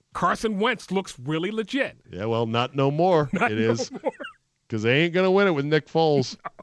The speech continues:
Speaker 2: Here's the wild card, though. I've already called this. And I'm not calling it, but I'm kinda calling it. If it happens, then I called it. If it doesn't, then I'd never said this, okay? Uh, Nate Peterman, or not Nate Peterman, um, Nate
Speaker 1: J-
Speaker 2: Sudfeld, the other Nate.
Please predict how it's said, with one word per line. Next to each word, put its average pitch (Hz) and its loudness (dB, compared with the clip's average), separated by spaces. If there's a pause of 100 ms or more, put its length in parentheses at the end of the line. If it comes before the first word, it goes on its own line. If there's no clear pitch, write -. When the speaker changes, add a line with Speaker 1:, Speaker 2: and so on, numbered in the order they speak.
(460)
Speaker 2:
Here's 147 4
the 151 2
wild 143 4
card, 110 0
though. 98 0
I've 98 -2
already 110 2
called 117 -2
this. - -12
And 117 -2
I'm 127 0
not 139 -2
calling 143 0
it, 139 -2
but 120 0
I'm 107 -2
kinda 117 -6
calling 117 -2
it. 113 -4
If 113 -6
it 131 0
happens, 139 -2
then 113 -2
I 104 -2
called 101 -2
it. 76 -12
If 95 -8
it 107 -6
doesn't, 117 0
then 107 -4
I'd 104 -4
never 92 -4
said 92 -6
this, - -16
okay? 98 -8 (720)
Uh, 113 -2 (300)
Nate 147 0
Peterman, 113 -2 (340)
or 131 -2
not 135 0
Nate 113 -2
Peterman, 95 -4
um, 95 -6 (260)
Nate 131 0
Speaker 1:
J- - -2
Speaker 2:
Sudfeld, 107 -4 (120)
the 120 0
other 113 2
Nate. 90 -6